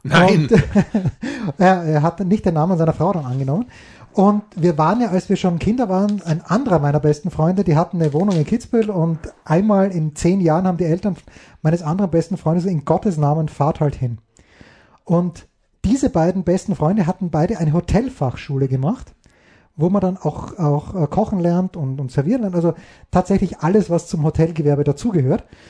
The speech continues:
Speaker 2: Und dann sind wir nach Kitzbühel gegangen und die waren noch sehr informiert über die, über die einzelnen, äh, Restaurants und Etablissements, die es in Kitzbühel gibt.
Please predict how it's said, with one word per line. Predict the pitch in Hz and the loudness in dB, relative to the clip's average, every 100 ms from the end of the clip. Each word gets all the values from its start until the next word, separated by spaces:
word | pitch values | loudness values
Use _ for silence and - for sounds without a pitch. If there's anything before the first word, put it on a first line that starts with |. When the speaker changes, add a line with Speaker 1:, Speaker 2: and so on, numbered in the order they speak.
| - _ _ - | -20 _ _ -4
Speaker 2:
Und | 185 190 | 0 2
dann | 165 | 2
sind | 175 269 | 2 0
wir | 185 | 0
nach | 143 | 0
Kitzbühel | 214 - 240 | -2 -4 -2
gegangen | 226 180 180 240 196 | 0 0 0 0 -2
und | 160 | -2
die | |
waren | 160 180 | -2 -2
noch | - | -6
sehr | - 185 | -2 0
informiert | 220 180 170 180 208 | 0 0 0 0 -2
über | - 170 180 | -4 -2 -2
die, | 156 156 156 160 147 _ _ _ _ _ | -2 -2 0 0 -2 _ _ _ _ _
über | 180 175 170 | -4 0 -2
die | - 156 151 151 151 165 - _ - | -2 0 2 2 0 -2 -6 _ -2
einzelnen, | 156 214 - 170 156 156 156 139 - _ _ _ - - | -2 0 -2 0 0 0 -2 -4 -12 _ _ _ -12 -4
äh, | |
Restaurants | 143 147 160 165 180 175 147 160 233 - | -2 0 0 -2 0 0 2 2 0 -4
und | 185 180 | -4 -2
Etablissements, | 190 175 156 160 143 143 185 | 0 0 2 0 0 0 0
die | 175 | -2
es | 170 | -2
in | 156 | -2
Kitzbühel | 180 190 185 | -2 -2 -2
gibt. | 226 | -4